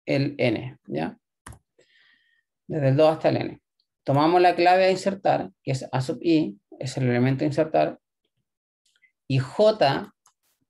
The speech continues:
son los elementos que actualmente ya fueron ordenados en el arreglo, que están hacia la izquierda de A sub I, ¿ya? Por tanto, por ejemplo, en este paso, si yo quiero insertar el setenta y siete,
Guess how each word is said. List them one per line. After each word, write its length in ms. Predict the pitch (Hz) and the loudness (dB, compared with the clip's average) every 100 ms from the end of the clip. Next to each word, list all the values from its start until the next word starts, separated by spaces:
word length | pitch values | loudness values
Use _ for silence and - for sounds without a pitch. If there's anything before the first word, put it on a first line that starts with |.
| _ _ | _ _
son 220 | - 160 | -6 2
los 80 | 151 | 4
elementos 500 | 160 151 165 170 175 175 | 4 4 2 0 -4 -4
que 240 | 147 - 139 | -4 -4 -6
actualmente 640 | 131 151 156 160 165 156 | -4 0 2 2 2 2
ya 120 | 156 | 0
fueron 320 | 151 160 151 143 | 0 0 2 2
ordenados 480 | 131 127 143 170 | 2 2 0 0
en 80 | 180 | 0
el 80 | 180 | -2
arreglo, 400 | 160 131 123 120 135 | -2 -4 -8 -10 -12
que 100 | 139 | -12
están 380 | 131 143 147 - | -6 -4 -4 -6
hacia 260 | - 131 143 | -10 -4 -2
la 60 | 123 | -2
izquierda 440 | 127 190 185 185 | -2 -4 0 0
de 360 | 180 175 - - | 0 -2 -6 -6
A 100 | - | -6
sub 180 | - 165 - | -6 -8 -8
I, 280 | - - _ _ | -8 -10 _ _
¿ya? 340 | - 139 190 - _ _ _ _ - | -6 -4 -6 -10 _ _ _ _ -4
Por 160 | 127 | -2
tanto, 520 | 143 160 165 196 - _ _ - _ _ _ | 0 0 0 -4 -6 _ _ -20 _ _ _
por 100 | - | -2
ejemplo, 340 | 135 175 170 - | 0 0 0 2
en 160 | 151 | 2
este 200 | 170 202 | 2 0
paso, 280 | 196 143 139 | 0 0 -2
si 160 | 127 151 | -4 -4
yo 80 | |
quiero 140 | 147 165 | 0 0
insertar 340 | 160 160 165 | -2 -2 0
el 60 | 165 | 0
setenta 400 | 165 - 147 156 | -2 -2 0 0
y 60 | |
siete, 340 | 143 139 - | -2 -6 -8